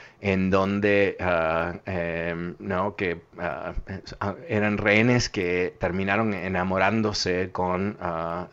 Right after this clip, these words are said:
los raptores. Y yo creo que no es así. Yo creo que, eh, es diferente, es, es aún peor,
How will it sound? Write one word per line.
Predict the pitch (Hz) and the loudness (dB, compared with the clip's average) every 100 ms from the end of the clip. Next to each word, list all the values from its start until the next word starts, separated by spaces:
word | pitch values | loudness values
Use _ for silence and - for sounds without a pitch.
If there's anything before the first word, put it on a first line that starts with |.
| - | -8
los | 98 90 87 - | -4 -4 -6 -4
raptores. | 82 80 - 151 92 - - - - - - - - - - | -2 0 4 4 4 -2 -12 -18 -20 -20 -20 -20 -20 -10 0
Y | 127 | 6
yo | 156 | 6
creo | 185 | 8
que | 143 | 6
no | 143 | 6
es | 160 131 | 6 4
así. | 104 104 101 | 2 -2 -4
Yo | 139 | 0
creo | 175 156 | 0 2
que, | 127 110 101 - | 4 4 2 -2
eh, | 101 92 92 _ | -2 -2 -4 _
es | 117 117 - | 0 0 0
diferente, | 107 110 127 147 120 98 | 2 4 4 4 0 0
es, | 101 - | -4 -2
es | - | 4
aún | 107 117 127 | 6 6 4
peor, | - 95 117 98 - | 4 6 6 6 2